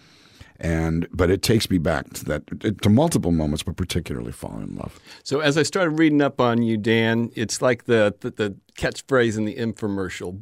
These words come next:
Speaker 2: "But wait, there's more."
Speaker 1: Oh,
Speaker 2: So
Speaker 1: yeah.
Speaker 2: now we have to talk about voice acting and voice
Speaker 1: Yep.
Speaker 2: work. How did that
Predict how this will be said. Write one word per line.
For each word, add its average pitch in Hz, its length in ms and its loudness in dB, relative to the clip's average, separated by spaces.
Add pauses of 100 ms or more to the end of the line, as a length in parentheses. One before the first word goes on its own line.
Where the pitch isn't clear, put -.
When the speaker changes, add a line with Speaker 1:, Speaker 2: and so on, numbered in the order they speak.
Speaker 2:
"But 147 180 4
wait, 175 380 4
there's 165 260 2
more." 180 540 4 (200)
Speaker 1:
Oh, 120 260 4
Speaker 2:
So 117 160 4
Speaker 1:
yeah. 98 240 4
Speaker 2:
now 170 280 4
we 180 120 6
have 151 240 4
to - 60 -16
talk 123 300 -2
about 131 300 2
voice 131 280 0
acting 85 460 -4
and 92 160 -8
voice 110 240 2
Speaker 1:
Yep. - 60 -10
Speaker 2:
work. 85 220 -6
How 131 180 2
did 147 140 -2
that 131 240 2